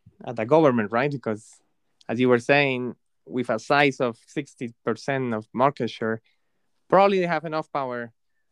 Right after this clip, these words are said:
to control the market and the government. Would you agree?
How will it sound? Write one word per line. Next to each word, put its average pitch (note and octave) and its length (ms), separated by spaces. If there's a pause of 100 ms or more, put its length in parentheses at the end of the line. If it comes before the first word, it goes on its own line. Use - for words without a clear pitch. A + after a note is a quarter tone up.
(240)
to - 80
control B2 380
the C#3 100
market B2 460
and C3 200
the A2+ 100
government. F#2+ 500 (120)
Would G2+ 140
you A2 140
agree? A#2+ 240